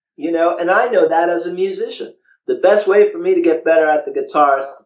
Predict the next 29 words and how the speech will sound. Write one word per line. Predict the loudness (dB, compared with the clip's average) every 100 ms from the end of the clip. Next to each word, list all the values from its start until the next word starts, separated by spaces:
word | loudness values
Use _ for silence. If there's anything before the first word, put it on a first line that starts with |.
| _
play. | -18 -18 _ _ _ _ _ _
So | -8 0 2 4 0 -6 _ _ _ _ -2
I | 0 2
want | 0 -2
children | -4 -6 -4 -6 0
feeling | 0 0 -4 -6
good | 2 2
about | 4 2 0 -2
books, | -6 -6 -12 -20 _
good | 0 2 2
about | 0 -2 -2
themselves | -8 -6 -2 -2 -2 -6
as | -8
readers. | 0 2 4 2 -2 -10 _ _ -4
And | -4 -4
to | -8 -8
do | -2 0 2
that, | 2 2 0 -6 _ _
I | 0 2
want | 2 2
to | -2
add | 0 -2 0
what | 0
I, | 0 0 -4
I |
call | -2 2 4
it | 2
a | 0 -8 0
multi-learning | 2 2 -2 -2 0 -2 -6 _ -20 -2 0 0 0 -2 -6